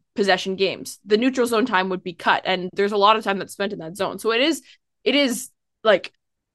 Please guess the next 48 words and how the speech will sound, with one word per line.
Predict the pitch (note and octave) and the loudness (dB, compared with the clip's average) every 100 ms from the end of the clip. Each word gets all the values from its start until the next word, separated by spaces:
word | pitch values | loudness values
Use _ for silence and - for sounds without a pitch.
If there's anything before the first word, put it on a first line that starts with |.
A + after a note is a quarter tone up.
| _ | _
an | B3+ B3 | 2 2
extremely, | G#3 - - C4+ C#4+ C#4 A#3 G#3 | 0 -4 -6 -2 2 2 4 2
it's | G#3+ | 2
like, | C#4 C4 - - _ - | 0 0 -18 -20 _ 0
I, | C4 | 2
I | - B3+ | 4 2
equate | B3 - D4 | 2 0 0
it | B3 | 0
almost | A#3 G#3 G#3 - | 0 0 -4 -4
to | |
the, | G3+ F#3 F3+ | 0 0 0
to | B3 | 0
the | G3+ | 0
pass | - - G#3 G#3 F#3+ | 0 0 0 2 -2
in | F#3 | 0
volleyball, | F3+ F3+ D3+ D#2 - | 0 2 0 -6 0
right? | F#3 A3+ | 2 4
Like, | G3 G3+ | 2 0
you | C4+ | -2
can't, | C4+ D#4 C#4+ - | -2 -2 0 0
if | A3+ | -2
you | A3+ D#4+ | 0 -2
can't | E4+ G#4+ D#4 - | -2 -2 -2 -2
pass, | - F3+ C#4 | -2 -2 -2
if | A#3+ | -8
your | A3 | -8
team | C4 G#4+ | -6 -4
can't | E4 G#3 G#3 | -2 -2 0
pass | F3+ G3 | 0 0
in | F#3 | -2
volleyball, | E3+ C#3+ G3 A#3+ A3 | 0 0 2 2 4
nothing | G3 F#3+ E3 | 0 0 -8
else | D3+ - | -8 -10
matters. | - - - | -16 -16 -2
Absolutely | G3 B3 A3 G#3+ | 2 2 2 2
nothing | G3 F3 | 0 0
else | D3+ - | -6 -6
matters. | - - G#3 | -8 -8 0
But | A#3+ - - - _ | 0 0 -6 -20 _
my, | B3 C4+ A3 | 2 2 4
my | B3+ B3 A3 _ _ _ | 4 2 0 _ _ _
rebuttal | A3 A#3 C4 F#4+ A3 | 2 4 4 4 2
on | F#3+ | 2
this | G3+ | -2
Nikolai | G#3 G#3+ G3+ F#3+ | -6 -4 -4 -2
Ehlers | B3+ F#3 G3+ | -2 -4 -4
thing | F3 D#3 | -8 -6
is | A#2 G3 - | -8 -8 -12